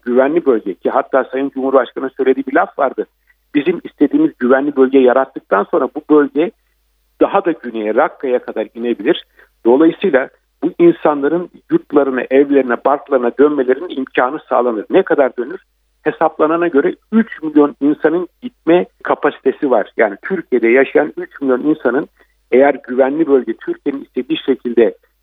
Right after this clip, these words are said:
P Y D ve Y P G'den arındırılmış vaziyette kurulursa üç milyon insanın oraya gitmesi söz konusu olabileceği iddia edilebiliyor. Hatta sadece Türkiye'den değil Avrupa'ya gitmiş olan Suriyelilerin de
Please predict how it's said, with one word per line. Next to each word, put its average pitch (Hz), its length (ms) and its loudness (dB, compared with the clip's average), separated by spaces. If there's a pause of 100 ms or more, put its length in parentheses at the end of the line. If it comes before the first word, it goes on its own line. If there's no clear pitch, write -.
(100)
P 120 80 2
Y 127 180 6
D 165 140 4
ve 135 100 0
Y 131 80 -2
P 131 180 -2
G'den 127 320 0
arındırılmış 127 640 -4
vaziyette 120 440 -2
kurulursa 202 580 -2 (360)
üç 202 140 0 (100)
milyon 151 220 4
insanın 156 300 -2
oraya 147 200 2
gitmesi - 500 -2
söz 139 180 2
konusu - 320 -2
olabileceği 131 560 0 (320)
iddia 147 380 2
edilebiliyor. 131 600 2 (340)
Hatta 180 600 -2 (320)
sadece 175 260 0
Türkiye'den 139 640 -4
değil 180 100 -8 (160)
Avrupa'ya 139 400 0
gitmiş - 360 -10
olan 147 320 0
Suriyelilerin 139 540 2
de 135 140 0